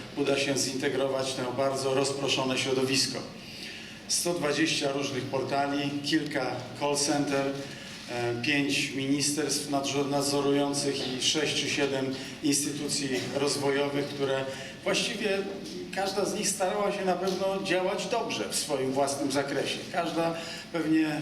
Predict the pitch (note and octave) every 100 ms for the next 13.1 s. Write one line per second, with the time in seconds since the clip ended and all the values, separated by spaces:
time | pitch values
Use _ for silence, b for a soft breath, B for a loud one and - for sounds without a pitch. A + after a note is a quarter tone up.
0 | D3 - D#3+ D#3 D3 F3 - E3 D3+ D#3+
1 | D#3+ D#3 D#3+ D#3 D#3 D#3 D#3 C#3+ E3+ -
2 | D#3 D#3 D3+ D3 D3+ D3 C#3+ C3+ C#3 C#3
3 | C#3+ B B B - D3+ D3+ C#3 C3+ C#3
4 | C#3 C#3 C#3+ C#3 C#3 C#3 C#3 C3+ C3 B2+
5 | C3 C3 - D3 D3 D3+ F3 D3+ D#3 B
6 | B B - C#3+ D3+ D3+ D#3 D3+ D3+ D3
7 | C#3+ D#3 C#3+ D3 D3 E3 E3 F3 F3 -
8 | E3+ E3+ D#3+ D#3 E3+ E3+ E3 - E3+ D#3+
9 | E3 C#3+ D#3 D3 D#3 D#3 D#3 - D3 D3
10 | - B B B - - D#3+ D#3 D#3+ D3
11 | C#3+ C#3 C#3 D3+ D3 D3+ F3+ - - C#3+
12 | C#3+ - C#3 C3 C3 C#3 C3+ - C3+ C3